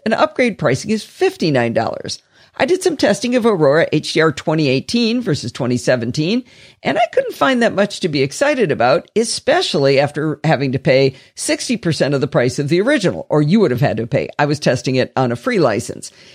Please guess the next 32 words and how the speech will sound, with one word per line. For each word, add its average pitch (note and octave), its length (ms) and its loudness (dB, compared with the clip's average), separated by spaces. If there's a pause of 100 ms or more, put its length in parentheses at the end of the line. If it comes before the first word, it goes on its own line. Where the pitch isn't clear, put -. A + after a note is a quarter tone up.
(140)
But - 440 -2
they C#4 180 2
also D4+ 380 0
came G3+ 280 -2
up, G3+ 240 0
out A#3+ 220 0
with F#3+ 180 0
it F3 200 2
when F#3 380 2
it C#4 120 2
was - 160 0
still B3 300 0
really, C4+ 420 0
really C4 300 2
buggy. B3+ 500 0
I - 40 0
had F#3 100 2
a - 20 0
lot G#3+ 180 2
of A#3 100 0
trouble G3 340 0
with A#2 180 0
it. - 180 -6 (420)
So C#4 240 2
this C4 340 0
upgrade F4+ 360 -2
pricing C#4 340 0
thing B3+ 220 -2
they B3 100 0
do, B3 140 0
fifty-nine G#3+ 560 0
dollars, G#3+ 360 2